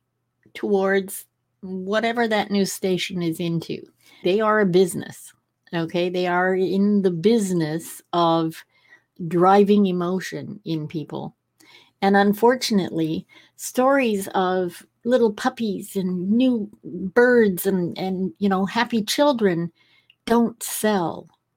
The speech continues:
They don't sell ad space. They don't, it's the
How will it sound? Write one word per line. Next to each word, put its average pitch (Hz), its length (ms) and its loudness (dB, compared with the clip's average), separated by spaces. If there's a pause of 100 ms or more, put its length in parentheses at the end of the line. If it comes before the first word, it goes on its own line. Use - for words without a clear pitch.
(320)
They 220 100 2
don't 220 340 0
sell 208 440 -2
ad 226 360 2
space. 202 560 -2
They 196 200 2
don't, 208 420 -2 (440)
it's 208 280 -6
the 190 300 2